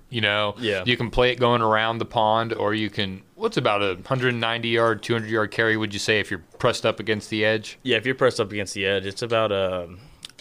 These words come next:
Speaker 2: probably a hundred ninety yard shot.
Speaker 1: Yeah.
Speaker 2: So.
Speaker 1: So if you're playing a safe layup shot, you're looking at, what, two twenty to attack the green to get
Speaker 2: Yeah.
Speaker 1: it there, and it's like, uh, it just depends how bad you want it that day.
Speaker 2: Yeah. Uh, funny story about that hole.
Speaker 1: Yeah.
Speaker 2: S-, same round I birdied the Cat Trap, I was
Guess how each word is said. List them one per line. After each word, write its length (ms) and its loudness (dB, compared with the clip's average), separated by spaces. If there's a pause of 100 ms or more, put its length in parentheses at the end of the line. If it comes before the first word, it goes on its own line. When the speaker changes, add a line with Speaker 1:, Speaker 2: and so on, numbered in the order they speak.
(160)
Speaker 2:
probably 180 0
a 40 -4
hundred 260 -4
ninety 220 -6
yard 280 -8
shot. 260 -10
Speaker 1:
Yeah. 220 2 (100)
Speaker 2:
So. 220 -10
Speaker 1:
So 100 0
if 100 -4
you're 140 2
playing 300 0
a 40 0
safe 300 0
layup 300 2
shot, 280 2
you're 80 -4
looking 220 0
at, 100 0
what, 220 -6
two 140 0
twenty 560 0
to 140 -2
attack 340 -4
the 80 -6
green 400 0
to 80 -2
get 160 2
Speaker 2:
Yeah. 80 -4
Speaker 1:
it 40 -8
there, 280 4
and 100 0
it's 160 -4
like, 260 2 (720)
uh, 180 0
it 220 4
just 160 2
depends 300 -4
how 100 0
bad 220 -2
you 80 -2
want 160 0
it 60 -8
that 140 -4
day. 200 -2
Speaker 2:
Yeah. 180 -2 (240)
Uh, 180 0
funny 240 -4
story 200 -2
about 180 -2
that 140 -6
hole. 340 -2
Speaker 1:
Yeah. 80 2
Speaker 2:
S-, 140 -2 (100)
same 240 0
round 220 2
I 80 -4
birdied 240 0
the 60 -20
Cat 200 -2
Trap, 260 -4
I 80 -2
was 140 -8